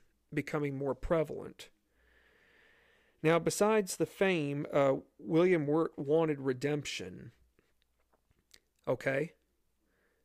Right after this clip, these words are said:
So, why did Mister William, did Mister Wirt have a setback before, um, before going into eighteen oh six, uh,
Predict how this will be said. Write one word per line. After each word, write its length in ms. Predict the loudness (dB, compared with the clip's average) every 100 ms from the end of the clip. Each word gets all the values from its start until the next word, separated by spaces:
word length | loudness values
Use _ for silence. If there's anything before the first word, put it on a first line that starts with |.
| _
So, 580 | 2 4 4 2 0 -4 _ _ _ _ _ _ _ _ _ _ _ _ _ _ _
why 500 | -4 0 2 4 2 0 -12 -16 -20 -20 -18 -4
did 220 | 0 2
Mister 260 | 2 0 0
William, 440 | 2 2 0 -6
did 160 | -2 -2
Mister 240 | 0 -2
Wirt 240 | 2 0 0
have 200 | -4 -4
a 40 |
setback 680 | 0 -2 -2 -4 -4 -4 -16 -16
before, 540 | -8 0 2 2 0 -2
um, 460 | -4 -2 -6 -14 -20 _ _ _ _ _ _ _ -6
before 320 | -6 2 2
going 260 | 2 -2 -2
into 200 | -6 -4
eighteen 300 | -6 -6 -6
oh 80 | -4
six, 500 | -2 -2 -2 -6 -10 -6
uh, 280 | -4 -4